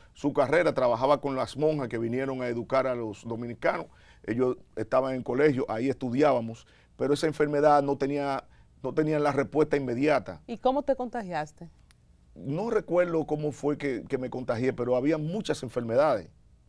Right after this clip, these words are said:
Speaker 1: En esa época había tantas enfermedades que tú no te imaginas. Eh, y cogí, eh, esa enfermedad y prácticamente me mandaron para mi casa a morir porque no habían los recursos.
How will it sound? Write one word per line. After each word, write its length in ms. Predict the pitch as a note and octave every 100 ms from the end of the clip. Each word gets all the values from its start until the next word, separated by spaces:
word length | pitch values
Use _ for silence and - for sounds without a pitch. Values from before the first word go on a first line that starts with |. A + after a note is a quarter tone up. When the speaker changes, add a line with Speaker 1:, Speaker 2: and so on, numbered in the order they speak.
| - -
Speaker 1:
En 120 | D3
esa 180 | D#3 E3
época 280 | D#3 D3+ C#3+
había 120 | C#3+ -
tantas 400 | - D#3 E3 D#3
enfermedades 520 | C#3 C3+ C3+ C#3 B2
que 80 | A#2+
tú 140 | C3+
no 100 | C#3
te 80 | C3+
imaginas. 440 | A#2 A#2+ C#3 G#2 - _ _ _ - - -
Eh, 640 | A2+ A#2+ A#2+ A#2+ A#2 - - - - _ _ _ _ _ _
y 160 | B2+ A#2+
cogí, 300 | B2+ G#2+ D#3
eh, 420 | G3 D3+ C#3+ B2+
esa 380 | C3 C#3 D3+ B2+
enfermedad 680 | B2+ - C#3 C#3 D#3 D#3 - - - - _ _
y 180 | - D#3
prácticamente 1040 | - - D#3+ F3+ F#3+ F3+ E3+ F#3 F3 E3 -
me 100 | D3
mandaron 460 | D3+ D3 D#3+ F#3+ D#3+
para 180 | D#3+ C#3+
mi 140 | B2+
casa 440 | D#3 C#3+ - F#2+ - _ _ _ _
a 120 | G#2
morir 500 | A2+ G#2+ D3+ G#3+ C#3 - - -
porque 260 | - B2 B2
no 100 | A#2+
habían 360 | C#3+ D#3 D3 -
los 180 | B2 C3
recursos. 560 | A#2 - C#3 B2 -